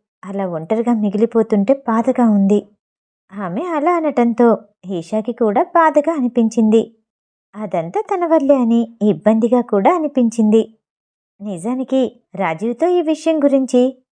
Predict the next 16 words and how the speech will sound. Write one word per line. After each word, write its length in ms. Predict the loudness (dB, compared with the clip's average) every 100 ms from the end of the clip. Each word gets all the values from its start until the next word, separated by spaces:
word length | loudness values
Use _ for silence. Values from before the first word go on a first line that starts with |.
| -16
చాలాసార్లు 600 | -10 -8 -8 -6 -6 -2
మాట్లాడాలనుకుంది. 1300 | -4 -2 -4 0 0 2 0 0 0 2 2 2 -2 _ _ _ _ _ _ _ -10
గతంలో 400 | -10 -6 -6 -6
ఒకసారి 480 | -6 -6 -4 -2 -2
చెప్పింది, 680 | -2 -2 0 2 2 0 _ _ _ -14
కానీ 240 | -8 -8
రాజీవ్ 460 | -6 -4 -2 -4 -2
వినలేదు. 520 | 0 4 2 4 0 -2 _ _ _ _ _
ప్రతిసారి 640 | -10 -8 -8 -6 -4 -2
తన 220 | 0 -2 -2
సొంత 360 | -2 -2 0
విషయాల్లో 500 | 0 0 0 2 2
కల్పించుకోవటం 960 | 0 0 0 -2 -2 0 0 2 0 0 -8
మంచిది 400 | -6 -4 -2 -2
కాదు 340 | 0 0 0 0
అనుకుంది. 640 | 0 0 2 4 2 0